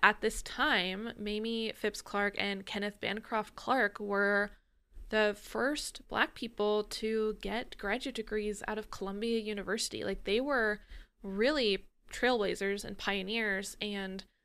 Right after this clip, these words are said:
the fact that so much was stacked against them, like,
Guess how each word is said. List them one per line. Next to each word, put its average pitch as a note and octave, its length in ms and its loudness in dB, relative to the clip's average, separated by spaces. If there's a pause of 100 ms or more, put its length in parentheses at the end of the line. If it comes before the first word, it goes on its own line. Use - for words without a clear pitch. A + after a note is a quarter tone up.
(140)
the A3+ 120 -2
fact B3 380 0
that G#3+ 200 0
so A#3 220 -4
much B3+ 200 -4
was A3+ 120 -4
stacked G#3 300 -2
against G#3 340 -4
them, C4 200 2
like, G#3 220 0